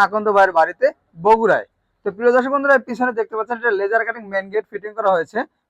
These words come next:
প্রথমে দেখে ভাইয়ের রিকোয়ারমেন্ট অনুযায়ী আমরা দুটি পকেট পাল্লা দিয়েছি। আমি যদি দেখিয়ে দেখাই, প্রথমে এই একটা পকেট পাল্লা দিয়ে আমি ভিতরে প্রবেশ করলাম এবং আরেকটা পকেট পাল্লা দিয়ে আমি কিন্তু বাইরে বের হব।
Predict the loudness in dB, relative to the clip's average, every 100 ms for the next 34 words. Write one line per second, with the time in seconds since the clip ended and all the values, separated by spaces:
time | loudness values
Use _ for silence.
0 | _ -2 0 0 2 2 2 4 4 2
1 | -2 -4 -8 -10 -4 -2 -2 -4 _ -6
2 | -2 0 -2 -2 0 0 0 2 2 2
3 | -4 -6 -10 -12 _ -6 -4 -4 -6 -4
4 | -4 -2 0 0 2 0 0 -2 -4 _
5 | _ _ -6 -2 0 0 0 0 -2 -2
6 | -2 0 0 -2 -4 -6 -6 -8 -8 -8
7 | 0 0 0 _ _ _ _ 0 4 4
8 | 2 -8 -20 _ _ 2 2 0 0 0
9 | -2 -2 0 0 0 -8 -12 -4 -4 -4
10 | -12 -8 -8 -8 _ _ 2 4 2 2
11 | 0 0 -6